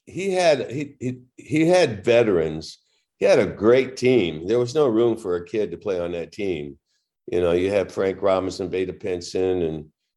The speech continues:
Pete Rose, and a bunch of baseball players, Darrell Johnson, uh, Aaron Johnson, and a few other players, Alex Johnson, and had a great team. Uh, Leo Cardenas, at Tommy Helms, and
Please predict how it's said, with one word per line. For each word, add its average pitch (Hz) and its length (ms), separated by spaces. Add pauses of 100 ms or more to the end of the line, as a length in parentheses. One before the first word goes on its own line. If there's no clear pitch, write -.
(100)
Pete 95 280
Rose, 87 480
and 80 80
a 76 80
bunch 95 260
of 82 100
baseball 90 520
players, 87 460
Darrell 92 300
Johnson, 90 840 (760)
uh, 78 380 (320)
Aaron 87 380
Johnson, 87 480
and 80 160
a - 40
few 90 200
other 90 180
players, 87 440
Alex 87 360
Johnson, 87 520
and 76 280
had 104 160
a 73 60
great 90 340
team. 90 460 (500)
Uh, 71 480
Leo 90 500 (140)
Cardenas, 92 600
at 87 180 (180)
Tommy 98 360
Helms, 92 600
and 76 260